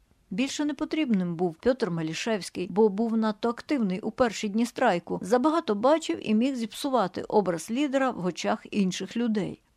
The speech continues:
Цапами-відбувайлами примх Валенси стали Мариля Плонська і Лешек Качинський. Мариля пережила це дуже важко, повністю відмовилася від опозиційної діяльності.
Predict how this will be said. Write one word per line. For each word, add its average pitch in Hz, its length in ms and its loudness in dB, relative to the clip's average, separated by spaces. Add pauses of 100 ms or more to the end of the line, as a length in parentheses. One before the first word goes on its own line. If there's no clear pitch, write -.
(420)
Цапами-відбувайлами 202 1120 2
примх 220 360 0
Валенси 269 460 2
стали 285 400 0
Мариля 240 420 2
Плонська 269 600 -2
і 247 120 2
Лешек 240 380 2
Качинський. 208 720 -4 (240)
Мариля 220 460 0
пережила 208 560 -2
це 190 300 -6
дуже 196 400 -2
важко, 165 520 -4 (400)
повністю 226 480 0
відмовилася 208 640 -2
від 180 180 -6
опозиційної 190 840 -2
діяльності. 165 760 -6